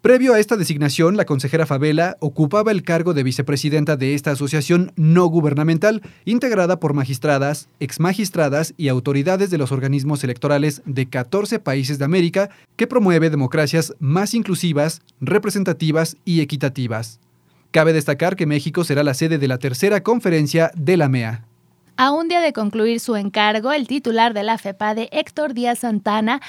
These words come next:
Speaker 2: se reunió el jueves pasado con el presidente del ine, Lorenzo Córdoba,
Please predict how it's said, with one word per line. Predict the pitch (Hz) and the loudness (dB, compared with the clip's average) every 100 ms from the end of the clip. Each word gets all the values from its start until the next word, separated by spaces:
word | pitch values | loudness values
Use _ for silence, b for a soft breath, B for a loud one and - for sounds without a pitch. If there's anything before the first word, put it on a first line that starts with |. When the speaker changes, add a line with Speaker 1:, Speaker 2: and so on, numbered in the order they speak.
| B B | B B
Speaker 2:
se | - 330 | 0 2
reunió | 349 330 277 240 277 | 4 2 4 4 2
el | 277 | 0
jueves | 226 214 202 | -2 -4 -4
pasado | 214 214 214 240 | -4 -2 -2 -2
con | 233 | -4
el | 196 190 | -6 -6
presidente | 220 220 220 233 240 | -6 -4 -4 -2 -2
del | 208 202 | -2 -2
ine, | 220 226 226 | 0 0 0
Lorenzo | 185 175 202 233 208 | -2 -4 -8 -8 -6
Córdoba, | 254 262 226 190 | -2 -2 -4 -8